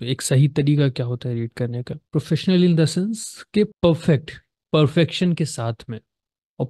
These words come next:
परफेक्शंस लाइक के एक स्टेज नहीं होती कि हमने ऐसे चार्ट रीड, अ, रीड करना सीख लिया तो it's called, अ, परफेक्शन। वो एक तरह का, अ, step by step आप अपसाइड की तरफ बढ़ते चले जाते हैं।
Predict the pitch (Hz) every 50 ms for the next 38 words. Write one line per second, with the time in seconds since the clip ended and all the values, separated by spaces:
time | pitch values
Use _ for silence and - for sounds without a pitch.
0 | - - 139 131 - 156 151 - - 180 175 165 156 - 165 156 160 165 160 160
1 | _ - 160 156 156 156 156 - - - - 170 165 160 156 - - 151 151 139
2 | 143 143 - 156 151 143 143 135 139 143 139 135 127 - 160 143 - 139 135 139
3 | 135 - 147 143 135 - _ - 143 135 131 131 131 131 127 127 131 127 131 -
4 | 139 131 131 131 123 - 127 123 131 156 165 156 - 151 135 127 - - - -
5 | 135 123 123 - _ _ _ _ _ _ - 123 131 127 131 127 131 123 - -
6 | - - - - - 139 147 _ _ - _ - - - - _ _ _ _ _
7 | 160 160 165 175 165 170 - 170 160 170 156 160 175 165 165 160 156 156 156 139
8 | 135 135 143 143 _ _ - - - 190 180 160 151 160 151 151 - - 170 160
9 | 160 170 165 165 165 - _ 165 151 - - - 143 131 143 - - 147 - 160
10 | 147 135 139 131 127 - 147 - - 127 123 117 110 110 - - -